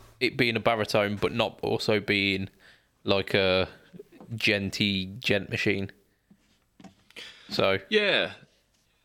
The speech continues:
Speaker 2: Yeah, I, I quite fancy a baritone guitar, to be honest, but I'll, I'm, I'm, I am gonna go for a seven string instead, because you get, like, the best of both worlds that way, and you,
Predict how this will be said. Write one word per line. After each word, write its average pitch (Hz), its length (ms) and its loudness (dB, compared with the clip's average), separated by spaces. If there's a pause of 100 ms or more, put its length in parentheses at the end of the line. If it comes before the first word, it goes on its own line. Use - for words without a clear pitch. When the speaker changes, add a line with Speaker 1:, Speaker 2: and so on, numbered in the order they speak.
(800)
Speaker 2:
Yeah, 151 80 0
I, 175 260 2
I 175 40 -2
quite - 260 0
fancy 147 380 0
a 85 40 0
baritone 87 540 -2
guitar, - 340 -8
to - 160 -16
be - 80 -8
honest, 95 260 -6
but 101 100 0
I'll, 127 220 0
I'm, 123 200 -8 (460)
I'm, 120 240 -2
I 123 100 2
am 123 160 -2
gonna 104 220 0
go 98 200 0
for 98 120 -4
a 87 40 -4
seven 92 300 -4
string 92 280 -4
instead, 87 420 -4
because - 420 -8
you - 80 -8
get, - 160 -4
like, 95 160 -4
the - 60 -18
best - 220 -6
of - 60 -20
both 87 220 -2
worlds 92 220 -8
that - 160 -2
way, 92 180 0
and 90 260 -6
you, 90 220 -10